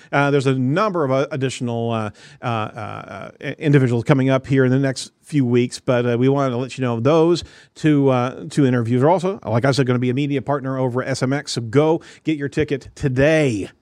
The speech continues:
and get fifteen percent off. And if you're interested in being part of the show, or you have a guest that you'd like, or a, uh, uh, an interview,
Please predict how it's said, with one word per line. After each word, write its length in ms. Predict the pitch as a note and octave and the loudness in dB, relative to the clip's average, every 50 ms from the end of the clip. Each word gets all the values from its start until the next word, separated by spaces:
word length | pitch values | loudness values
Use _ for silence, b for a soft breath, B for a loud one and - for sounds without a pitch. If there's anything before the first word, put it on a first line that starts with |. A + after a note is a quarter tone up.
| - | -6
and 120 | D#3 C3 B2 | -4 -2 -2
get 120 | C3 A2+ | 0 2
fifteen 300 | D3+ D3 - - C3 A#2+ | 0 0 2 0 -4 -2
percent 320 | - A#2 - - A2+ G#2+ G#2+ | -4 -6 -4 -4 -4 -4 -4
off. 180 | G2+ G2+ G#2 B2 | -4 -6 -6 -2
And 80 | F#3 G3+ | 0 0
if 160 | G#3+ G#3+ - | 0 0 -2
you're 140 | D3+ - - | -8 -8 -6
interested 400 | G3+ G3+ F3+ F#3+ E3+ - B3 A3+ | -8 -8 -8 -8 -12 -10 -8 -4
in 60 | E3 | -2
being 140 | B2 A#2 G2+ | -2 -2 -2
part 200 | A#2+ B2+ B2+ A#2+ | -2 -2 -2 -2
of 60 | A2 | -4
the 60 | G#2+ | -6
show, 340 | - - - G#3 G#3 G#3 G3 B B B B B | -8 -2 0 0 0 0 -4 B B B B B
or 280 | - A#3 B3+ B3 A#3+ G#3 | -2 0 2 2 2 0
you 220 | F3+ F3+ F3+ E3+ | 0 2 0 2
have 260 | D#3+ F3 F3 E3+ D3+ C#3+ | 2 2 0 0 0 0
a 120 | C#3 C#3+ | -2 -4
guest 340 | C3+ A#2+ C3 C3+ - - - | -2 -4 -4 -4 -4 -8 -12
that 100 | C#3+ G#2+ | -12 -8
you'd 160 | D3+ D3 C#3+ | -6 -6 -4
like, 280 | C3+ C3 C3+ C#3 C3+ - | -4 -2 -4 -4 -4 -4
or 180 | C#3 A#2+ A2+ A2 | -4 -4 -4 -4
a, 160 | A2 G#2+ G#2+ | -4 -4 -6
uh, 140 | G#2+ G#2 G2+ B B B B B B | -6 -8 -10 B B B B B B
uh, 160 | A2+ A#2 A2+ - | -8 -8 -8 -8
an 160 | - C3+ B2+ - | -6 -8 -6 -4
interview, 360 | D#3+ D3+ D3+ C#3+ A#2+ D#3 | 0 4 4 4 4 4